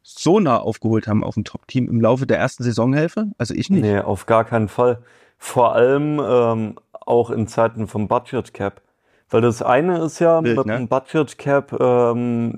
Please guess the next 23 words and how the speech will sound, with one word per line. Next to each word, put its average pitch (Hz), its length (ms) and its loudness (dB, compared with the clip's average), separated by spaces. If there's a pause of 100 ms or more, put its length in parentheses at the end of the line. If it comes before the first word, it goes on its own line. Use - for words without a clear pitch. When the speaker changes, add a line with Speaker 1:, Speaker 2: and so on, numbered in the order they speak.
(120)
Speaker 2:
die 120 500 2 (380)
Teams 139 340 0
einzubremsen, 131 960 0
dass 123 360 0
jetzt 120 420 -2
zum 123 140 -2
Beispiel 117 360 0
Red 127 300 0
Bull 143 180 2
nicht 120 280 -2
einfach 120 680 -2
zig - 360 -4
Millionen 127 540 0
noch 120 260 -2
reinsteckt, 120 640 -4 (380)
damit 120 260 0
die 131 40 4
Speaker 1:
Mhm. 113 60 4
Speaker 2:
anderen 120 300 0
Teams 117 320 -4
nicht 127 340 2
aufholen 107 540 0
können. 120 400 -4